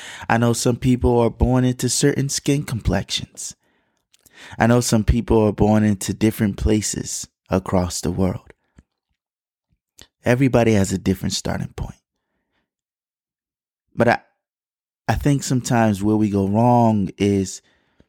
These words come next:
we tend to focus on the external more than we do the internal. And we believe that we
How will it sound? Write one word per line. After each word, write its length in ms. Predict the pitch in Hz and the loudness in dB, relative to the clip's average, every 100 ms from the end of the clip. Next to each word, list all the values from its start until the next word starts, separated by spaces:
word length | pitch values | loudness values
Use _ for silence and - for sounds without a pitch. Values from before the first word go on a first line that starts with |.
| _ _ _ _ _ _ _ _ _ _ _ _ _ _ _ _ _ _ _ _ - | _ _ _ _ _ _ _ _ _ _ _ _ _ _ _ _ _ _ _ _ 0
we 180 | 113 | 0
tend 380 | 104 - 123 123 | 0 -2 0 0
to 160 | 123 113 | 0 -2
focus 600 | - 110 117 113 107 - | 2 0 2 0 -2 -2
on 220 | - 110 101 | 0 2 2
the 180 | 98 - | 0 0
external 680 | 123 135 - - 107 98 95 | 0 0 -4 -4 -2 0 0
more 300 | 98 113 107 | 2 2 2
than 160 | 101 | 2
we 100 | 101 | 0
do 220 | 95 101 | 0 -2
the 180 | 95 98 - | 0 -2 0
internal. 760 | 131 147 - 117 104 98 90 - - - - _ | 0 0 -2 0 0 0 -2 -6 -20 -20 -20 _
And 140 | 104 98 | 0 2
we 140 | 101 | 2
believe 840 | 87 98 101 110 127 123 113 101 95 | 2 0 2 4 4 4 4 0 0
that 280 | 95 85 | 0 0
we 460 | 80 104 107 104 - | 0 0 2 0 -4